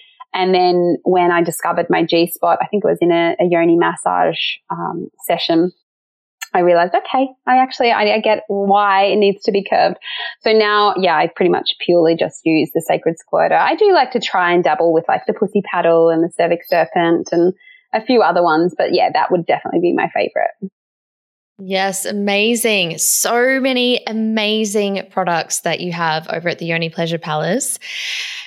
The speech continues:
Speaker 2: So to wrap up, um, you have a couple of things. So actually just on the, on the topic of G-spot and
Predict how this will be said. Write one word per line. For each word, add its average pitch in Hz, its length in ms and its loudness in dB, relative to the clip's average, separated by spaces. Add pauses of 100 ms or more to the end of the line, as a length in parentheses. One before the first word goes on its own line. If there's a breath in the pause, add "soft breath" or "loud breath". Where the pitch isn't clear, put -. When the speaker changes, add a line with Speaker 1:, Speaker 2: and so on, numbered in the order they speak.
(140 loud breath)
Speaker 2:
So 214 440 0 (120)
to 262 120 -2
wrap 254 320 -2
up, 185 320 -2 (1000)
um, 190 380 -2
you 220 340 -2
have 277 160 -2
a 277 60 -4
couple 226 480 -2
of 190 140 -10
things. 185 340 -2
So 180 280 0 (140)
actually 196 360 -2
just 226 260 -2
on 202 180 -2
the, 175 400 0 (280)
on 190 120 -4
the 180 60 -2
topic 190 340 -4
of 170 320 -2
G-spot 180 800 -4
and 165 600 -6